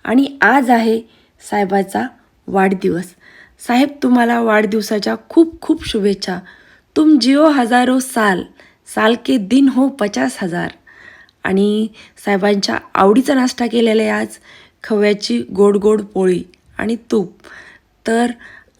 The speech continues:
कालचा तुम्हाला दिवसभराचं रुटीन तर मी सांगितलंच, कारण की काल हनुमान जयंती होती, तर त्यामुळे दिवसभर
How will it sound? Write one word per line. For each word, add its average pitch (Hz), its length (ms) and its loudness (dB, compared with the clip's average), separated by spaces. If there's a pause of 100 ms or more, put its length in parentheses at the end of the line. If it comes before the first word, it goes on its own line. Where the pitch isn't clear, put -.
(120)
कालचा 226 640 2 (400)
तुम्हाला 208 380 2
दिवसभराचं 208 840 0
रुटीन 208 460 -2
तर 214 120 -4
मी 214 140 -2
सांगितलंच, 202 640 -4 (420)
कारण 185 160 -6
की 190 140 -10
काल 208 220 -2
हनुमान 202 480 0
जयंती 196 380 0
होती, 185 420 -4 (300)
तर - 60 -20 (100)
त्यामुळे 214 500 0 (440)
दिवसभर 202 600 0